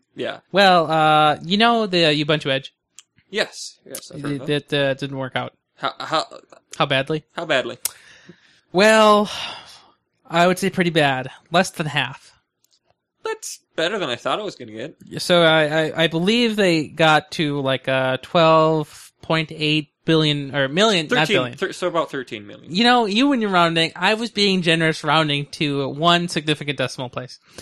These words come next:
Speaker 2: Fine, thirteen million. They got to thirteen million out of thirty-two.
Speaker 1: No, that's pretty big. That's a
Speaker 2: Pretty,
Speaker 1: fail.
Speaker 2: pretty bad, yeah. So
Speaker 1: Yeah.
Speaker 2: do you know if they said anything, any, uh, counterpoint
Speaker 1: Nope,
Speaker 2: statements to
Speaker 1: nope,
Speaker 2: this?
Speaker 1: nothing. They are silent. They're
Speaker 2: Silent?
Speaker 1: not saying if they're gonna con-,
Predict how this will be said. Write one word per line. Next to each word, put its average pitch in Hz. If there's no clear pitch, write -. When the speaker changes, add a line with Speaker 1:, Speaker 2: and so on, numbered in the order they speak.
Speaker 2:
Fine, 175
thirteen 208
million. 151
They 139
got 143
to 147
thirteen 202
million 139
out 165
of 156
thirty-two. 160
Speaker 1:
No, 117
that's 107
pretty -
big. -
That's -
a -
Speaker 2:
Pretty, 160
Speaker 1:
fail. -
Speaker 2:
pretty 175
bad, 170
yeah. 139
So 202
Speaker 1:
Yeah. 180
Speaker 2:
do 202
you 226
know 254
if 254
they 240
said 240
anything, 175
any, 165
uh, 143
counterpoint 165
Speaker 1:
Nope, 175
Speaker 2:
statements 156
to 143
Speaker 1:
nope, 175
Speaker 2:
this? -
Speaker 1:
nothing. 151
They 143
are 135
silent. 165
They're 165
Speaker 2:
Silent? 175
Speaker 1:
not 151
saying 156
if 143
they're 143
gonna 135
con-, 123